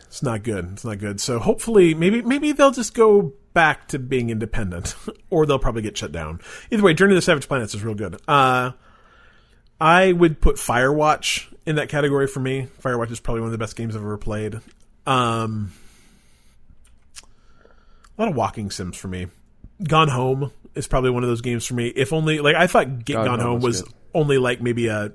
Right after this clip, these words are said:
Speaker 1: <sighs> seven or an eight,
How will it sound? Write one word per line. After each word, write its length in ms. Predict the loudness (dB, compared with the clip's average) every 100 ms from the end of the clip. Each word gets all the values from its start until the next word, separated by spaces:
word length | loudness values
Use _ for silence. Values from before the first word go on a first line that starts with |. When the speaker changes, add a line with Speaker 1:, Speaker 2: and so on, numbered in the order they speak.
| -16 -20 -20 _ _ _ -20 _ -20 _ -16
Speaker 1:
<sighs> 520 | -10 -8 -8 -12 -12
seven 360 | -6 0 2 2
or 120 | -2
an 80 | -4
eight, 360 | -8 -12 -14